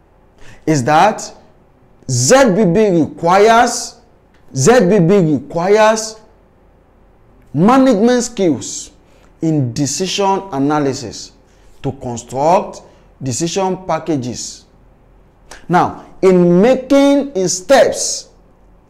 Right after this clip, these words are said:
used in Z B B, I mean, the steps, the budgetary steps under zero-based budgeting, there's what we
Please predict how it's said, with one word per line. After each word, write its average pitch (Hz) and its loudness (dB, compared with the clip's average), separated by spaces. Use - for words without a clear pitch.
used 220 0
in 170 0
Z 175 2
B 170 4
B, 127 -6
I 135 -8
mean, 175 -2
the 139 -4
steps, - 0
the - -4
budgetary 160 0
steps 185 -2
under 180 0
zero-based 147 0
budgeting, 131 -6
there's 117 -8
what 220 4
we 175 4